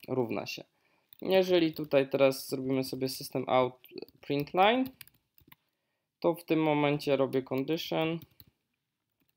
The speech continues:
i w tym momencie sprawdzona jest wartość, czy a jest równe pięć, więc a jest równe pięć, więc w tym momencie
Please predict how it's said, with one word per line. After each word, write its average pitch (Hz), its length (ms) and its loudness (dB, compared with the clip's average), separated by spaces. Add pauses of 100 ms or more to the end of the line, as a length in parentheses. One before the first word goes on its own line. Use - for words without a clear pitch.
(300)
i - 80 -14
w - 60 -18
tym 208 120 6
momencie 190 480 6 (200)
sprawdzona 170 640 6
jest 139 360 4
wartość, 131 680 2 (560)
czy 139 360 6 (100)
a 160 160 12
jest 156 220 6
równe 139 300 0
pięć, 190 640 0
więc 180 420 2
a 165 140 10
jest 160 180 4
równe 151 300 2
pięć, 185 460 2
więc 156 200 -6
w - 20 -18
tym 160 120 -2
momencie 156 460 2